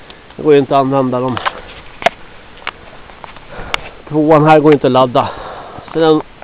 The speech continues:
är ju snart helt död. Hundrafyrtionio spänn då på nät,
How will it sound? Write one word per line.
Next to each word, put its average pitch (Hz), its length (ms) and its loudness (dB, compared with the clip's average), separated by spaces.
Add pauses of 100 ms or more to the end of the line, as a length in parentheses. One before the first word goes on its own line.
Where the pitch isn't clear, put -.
(320)
är 214 80 -2
ju 160 140 2
snart 147 580 -2
helt 139 280 -4
död. 92 220 -4 (1120)
Hundrafyrtionio 131 720 0
spänn 131 320 -2
då 107 80 -2
på 110 140 -8
nät, 127 220 -2